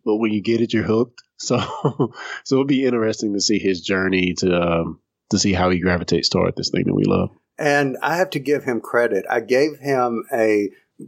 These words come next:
Speaker 2: puzzle or a riddle toward the end. And just within sixty seconds of me giving the riddle,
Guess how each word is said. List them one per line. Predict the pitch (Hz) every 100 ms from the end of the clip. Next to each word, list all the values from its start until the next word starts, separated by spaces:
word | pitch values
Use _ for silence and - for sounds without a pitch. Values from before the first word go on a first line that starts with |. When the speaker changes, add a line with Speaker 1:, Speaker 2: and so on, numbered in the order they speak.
| -
Speaker 2:
puzzle | 151 147 117 117
or | 113 110 107
a | 104
riddle | 104 113 110 107 101 110 _
toward | - 113 113 110
the | 110 98 113
end. | 107 104 101 95 _ _ _
And | - 127 123 120 117
just | 123 151 156 - _ _ _
within | 135 127 131 120 117 107 - _ _ _
sixty | - 165 156 - 143
seconds | - 135 131 123 117
of | 120
me | 120 120
giving | 120 117 117
the | 107
riddle, | 110 120 117 110 110